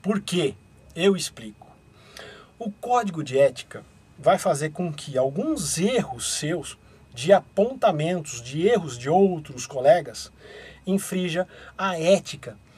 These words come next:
Você pode infringir a ética profissional. Então,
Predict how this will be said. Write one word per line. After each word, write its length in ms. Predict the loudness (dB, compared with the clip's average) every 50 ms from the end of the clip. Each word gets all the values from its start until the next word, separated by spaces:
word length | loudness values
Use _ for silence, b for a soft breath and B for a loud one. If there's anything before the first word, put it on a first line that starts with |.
| B B B -12
Você 220 | -8 -8 -6 -6 -6
pode 260 | 2 2 4 4 2
infringir 640 | 0 -8 -8 -10 -8 -6 -4 -4 -2 -2 -4 -4 -4 -6
a 200 | -6 -6 -4 -2
ética 380 | 0 2 2 0 0 -2 -8 -8
profissional. 480 | -6 -8 -8 -8 -8 -8 -8 -8 -8 -12 -16 _ -16
Então, 320 | -14 -4 -2 0 0 0